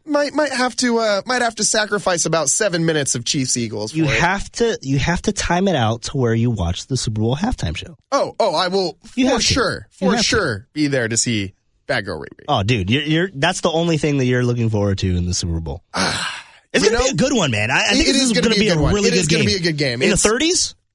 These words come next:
Speaker 2: that what we're
Speaker 1: it's,
Speaker 2: thinking?
Speaker 1: I, and you know,
Speaker 2: High
Speaker 1: the over,
Speaker 2: twenties?
Speaker 1: the over under for this game is fifty-one points, and I would take
Speaker 2: I'm
Speaker 1: the
Speaker 2: hit-,
Speaker 1: over.
Speaker 2: I'm hitting the over.
Speaker 1: I mean, I
Speaker 2: Although the under has been the bet all year.
Speaker 1: It has. Best
Speaker 2: And the
Speaker 1: bet in football.
Speaker 2: defenses, the defenses are actually pretty good.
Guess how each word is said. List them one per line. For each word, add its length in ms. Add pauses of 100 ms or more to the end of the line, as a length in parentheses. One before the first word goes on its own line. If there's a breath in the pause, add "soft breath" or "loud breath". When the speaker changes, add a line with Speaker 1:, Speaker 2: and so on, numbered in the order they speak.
(140)
Speaker 2:
that 100
what 80
we're 80
Speaker 1:
it's, 80
Speaker 2:
thinking? 240
Speaker 1:
I, 300
and 120
you 120
know, 80
Speaker 2:
High 140
Speaker 1:
the 20
over, 80
Speaker 2:
twenties? 440
Speaker 1:
the 100
over 280
under 200
for 100
this 160
game 180
is 100
fifty-one 460
points, 400
and 100
I 200
would 160
take 160
Speaker 2:
I'm 100
Speaker 1:
the 80
Speaker 2:
hit-, 100
Speaker 1:
over. 80
Speaker 2:
I'm 120
hitting 180
the 120
over. 140
Speaker 1:
I 60
mean, 320
I 480
Speaker 2:
Although 380
the 200
under 240
has 140
been 160
the 80
bet 240
all 220
year. 560 (320)
Speaker 1:
It 160
has. 420 (100)
Best 140
Speaker 2:
And 80
the 60
Speaker 1:
bet 100
in 80
football. 200
Speaker 2:
defenses, 380
the 120
defenses 500
are 80
actually 300
pretty 240
good. 420